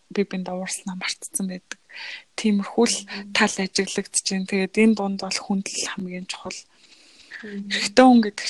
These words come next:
Speaker 1: чинь тэгээд нэг хүүхэд шиг ч юм шиг мөртлөнгөөсөө уучлаарай гэж хэлчихвэл нэг хөөрхөн тэгээд
Speaker 2: Аа.
Speaker 1: <laughs> хөөрхөн бүр
Speaker 2: Баярлалаа.
Speaker 1: нэлээд ч юм шиг те.
Speaker 2: Мгм.
Speaker 1: Тэгээд идэг. Бас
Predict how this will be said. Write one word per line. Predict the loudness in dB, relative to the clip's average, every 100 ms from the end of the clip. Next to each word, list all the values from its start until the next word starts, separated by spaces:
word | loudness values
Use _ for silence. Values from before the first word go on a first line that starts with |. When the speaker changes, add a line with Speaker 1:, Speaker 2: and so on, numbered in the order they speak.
| -4
Speaker 1:
чинь | -4
тэгээд | -2 -2 -2 -4
нэг | -8 -8
хүүхэд | 0 0 0 -2
шиг | -2 0 -2
ч | -4
юм | -4
шиг | -4 -2
мөртлөнгөөсөө | -4 -6 -6 -6 -4 -6 -4 -6 -6 -10 -12 8
уучлаарай | 8 8 6 8 8 8
гэж | 6 2
хэлчихвэл | 4 0 0 -2 -2 4
нэг | 4 6
хөөрхөн | 4 4 4 2
тэгээд | 2 -2 -2 -6 -8 -8 -6
Speaker 2:
Аа. | -6 -2 6 10 10
Speaker 1:
<laughs> | 8 2 0 0 6
хөөрхөн | 10 12 10 6 4
бүр | 4 4
Speaker 2:
Баярлалаа. | 2 0 0 6 10 10
Speaker 1:
нэлээд | 8 -2 -4
ч | 0 2
юм | 4 4
шиг | 2 2
те. | 2 4 4
Speaker 2:
Мгм. | 0
Speaker 1:
Тэгээд | -2 -2 -2 -8
идэг. | -8 -8 -6 -6 -6 -4
Бас | -2